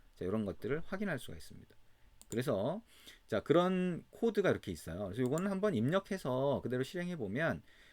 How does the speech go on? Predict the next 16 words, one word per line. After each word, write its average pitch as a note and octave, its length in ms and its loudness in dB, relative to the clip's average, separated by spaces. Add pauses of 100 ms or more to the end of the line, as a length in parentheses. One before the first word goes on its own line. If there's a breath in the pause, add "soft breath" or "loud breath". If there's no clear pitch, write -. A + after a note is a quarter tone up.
(120 soft breath)
자, A2+ 120 2
우리가 C3+ 320 6
연결 A2+ 380 6
상태가 C#3+ 420 -2
지금 A#2+ 240 0
연결되어 G#2+ 600 4
있거나 G#2+ 760 0
뭐 F2+ 320 -4
끊어지거나 A2+ 640 -2
하는 B2 120 -2
것들을 E2+ 320 -6
알 C#2+ 140 -8
수가 - 220 -8
있고요. A2 320 -8 (440 loud breath)
우리 D3 160 2
여기에 C#3 680 4